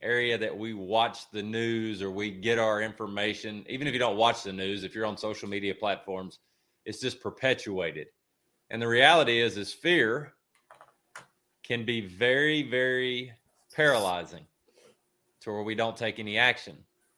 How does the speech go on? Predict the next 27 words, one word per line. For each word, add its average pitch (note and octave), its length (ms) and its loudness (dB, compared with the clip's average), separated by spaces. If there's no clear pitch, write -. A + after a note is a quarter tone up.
So A2+ 220 -4
today B2 420 2
we're C#3 140 0
gonna B2+ 160 -2
start C#3+ 600 0
with F#2+ 460 -4
recognizing A#2+ 960 0
things A#2+ 400 -6
that G2+ 180 -6
trigger D3 400 -2
fear. G#2+ 600 -4
Now, A2+ 80 -6
we're B2+ 140 -4
gonna E3+ 140 0
relate B2 360 4
it A#2+ 140 0
to G2+ 80 -6
finances, G#2 600 -4
but F2+ 140 -6
I F#2 100 -2
think C#3 320 -8
it G2 160 -10
can G2+ 140 -10
be G2 200 -4
overlaid F#2+ 1000 -4
on F2+ 180 -6
anything. F#2+ 500 -10